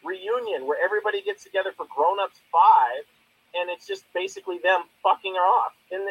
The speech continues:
and that's basically what I saw on the screen, and it comes through in a fun, you know, no, no emotional tie baggage film, and I'm, I'm good. And again, I'm right.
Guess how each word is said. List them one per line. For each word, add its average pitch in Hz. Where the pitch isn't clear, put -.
and 196
that's 190
basically 208
what 196
I 180
saw 190
on 185
the 170
screen, 208
and 170
it 170
comes 180
through 190
in 196
a 185
fun, 160
you 190
know, 160
no, 196
no 226
emotional 220
tie 202
baggage 196
film, 208
and 190
I'm, 190
I'm 190
good. 208
And 170
again, 214
I'm 196
right. 180